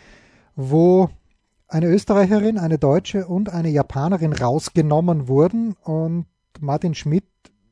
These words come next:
ich weiß nicht, ob sich's mittlerweile schon aufgeklärt hat, aber Martin Schmidt war ja eigentlich,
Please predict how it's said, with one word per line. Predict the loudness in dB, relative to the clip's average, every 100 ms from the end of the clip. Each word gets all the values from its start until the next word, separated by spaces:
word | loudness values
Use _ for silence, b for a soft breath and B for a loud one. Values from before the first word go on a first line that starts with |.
| _ _ _ -6
ich | 0
weiß | 2
nicht, | 2
ob |
sich's | 0 0
mittlerweile | 2 2 2
schon | 0
aufgeklärt | -2 -2 -4 -2 -4 -4
hat, | -6
aber | -4 -4 -6 b b b b
Martin | -4 -2
Schmidt | 0 -2 0
war | 2
ja | 2
eigentlich, | 0 -2 -2 -6 -12 -20